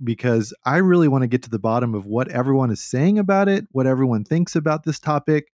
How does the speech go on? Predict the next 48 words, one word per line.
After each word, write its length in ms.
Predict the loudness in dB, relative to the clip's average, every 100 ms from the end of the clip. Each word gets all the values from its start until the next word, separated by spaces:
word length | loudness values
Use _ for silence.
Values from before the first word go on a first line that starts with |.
| _ _ _ _ _
Why 320 | -4 0 2
do 100 | 2
people 380 | 0 -2 0 -2
believe 420 | 0 0 0 0
in 160 | -2 -2
U 140 | 0 0
F 160 | 0
Os? 280 | 0 0 0
Why 180 | -2 0
do 80 | 0
people 320 | -2 -4 -6
think? 320 | -4 -4 -6 _ _ _
And, 200 | -4 -2
and 80 | 0
by 120 | 2
the 80 | 4
way, 160 | 4 4
we're, 140 | 2 0
we're 100 | 2
talking 260 | 2 4
about 140 | 2 2
some 180 | 0 0
very 300 | 0 2 2
recent 540 | 2 2 2 -2 -4
stuff 340 | -2 -2 -2
that 160 | -2 -4 -4
has 200 | -6 -6
been 360 | -4 -2 -2
very 260 | -2 -2 -2
high 320 | -4 -4 -4
profile 640 | -4 -6 -6 -6 -10 -8 -8
in 120 | -10
the 60 |
news. 440 | -6 -6 -6 -8 -16
And 140 | -18
so 160 | -8 -4
I 100 | 0
really 320 | 2 4 2
wanted 240 | 2 0
to 80 | 0
get 300 | -2 -2 -2 -8 _ _ _ _ _ -6
to 80 | -2
the 60 |
bottom 320 | 2 4 4
of 100 | 4
it 120 | 2 0
and 100 | 0
take 360 | -2 -2 -12